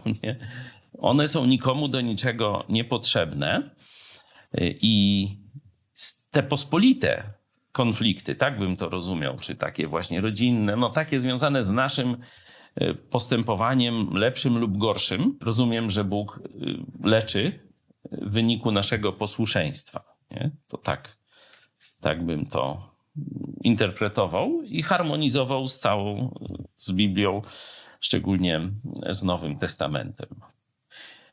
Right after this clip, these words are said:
I też trzeba pamiętać, że to nie jest napisane, że wszystkich nieprzyjaciół godzi. Żeby było ważne. Na przykład Dawid, no, kroczył za Bogiem, robił różne rzeczy dobre w stosunku do Saula.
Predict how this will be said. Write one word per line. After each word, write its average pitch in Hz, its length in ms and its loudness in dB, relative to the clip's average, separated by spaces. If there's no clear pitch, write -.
I 269 200 8
też 175 200 2
trzeba 147 200 2
pamiętać, 143 420 0
że 127 160 0
to 123 440 0
nie 113 200 2
jest 127 140 0
napisane, 117 380 0
że 120 100 0
wszystkich - 500 0
nieprzyjaciół 69 720 -2
godzi. - 380 -2
Żeby - 200 -4
było 92 180 0
ważne. - 400 0
Na - 180 -6
przykład - 580 -2
Dawid, 95 540 0
no, - 100 -6
kroczył 110 440 0
za 101 140 0
Bogiem, 101 500 -2
robił 90 420 2
różne 107 440 2
rzeczy 101 340 0
dobre 98 380 0
w 95 40 -8
stosunku 107 480 -2
do 107 120 0
Saula. 90 640 0